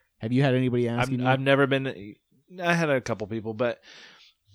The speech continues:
Speaker 2: like I explained to them, I've never been to Afghanistan. I don't know the situation in Afghanistan. And is it sad? Yeah, it's sad. But we've lost people in Afghanistan every year, um, since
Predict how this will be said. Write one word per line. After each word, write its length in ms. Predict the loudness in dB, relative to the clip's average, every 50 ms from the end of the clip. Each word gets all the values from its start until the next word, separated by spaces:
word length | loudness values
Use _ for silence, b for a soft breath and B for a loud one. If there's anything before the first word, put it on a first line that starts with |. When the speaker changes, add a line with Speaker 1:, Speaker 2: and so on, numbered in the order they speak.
| -12 _
Speaker 2:
like 100 | 0 2 2
I 40 | 2
explained 280 | 2 0 -2 -2 -2
to 60 | -2
them, 160 | -4 -4 -6 -8
I've 120 | -10 -8
never 220 | -6 -4 -4 -4 -2
been 120 | -2 -2 0
to 40 |
Afghanistan. 580 | -2 -2 -2 -4 -4 -4 -4 -6 -6 -8 -8 -10 -14 _ _ _ _ _ -10
I 100 | -8 -6
don't 140 | -4 -4 -2
know 440 | 0 0 2 2 2 0 0 0 -2
the 100 | -2 -4
situation 460 | -4 -4 -4 0 0 0 0 0 -2
in 120 | -2 -2
Afghanistan. 600 | -4 -6 -4 -6 -6 -4 -4 -6 -6 -8 -8 -10 -14 _ _ _ _ _ _ _ _ _ _ _ _ _ _ _ _ _ -20 -20 -16 -10
And 360 | -6 -6 -6 -6 -6 -10 -12 -16 -18 _ _
is 140 | -2 0 0
it 80 | 2 0
sad? 380 | 2 2 2 2 0 -2 -6 -12 -20 _ _ _ _ -20 -8 -2
Yeah, 200 | -2 0 0 0 -2
it's 120 | -2 0
sad. 280 | 2 2 2 0 -2 -2 -2
But 120 | 0 2
we've 320 | 2 0 0 -2 -6 -4
lost 400 | 0 2 2 2 2 0 -4 -4
people 420 | -4 -6 -4 -2 -2 -2 -2 -2 -6 -12 -10 _
in 120 | -4 -2 -2
Afghanistan 600 | -2 -2 -2 -4 -4 -4 -4 -4 -4 -4 -4 -2 -2
every 300 | -2 -2 0 0 -2 0
year, 220 | 0 0 -2 -2 B B B B B B B B B B B B
um, 540 | -4 -4 -2 -2 -4 -6 -6 -8 -12 -14 -16 -20 _ _ _ _
since 360 | -12 -10 -10 -8 -8 -12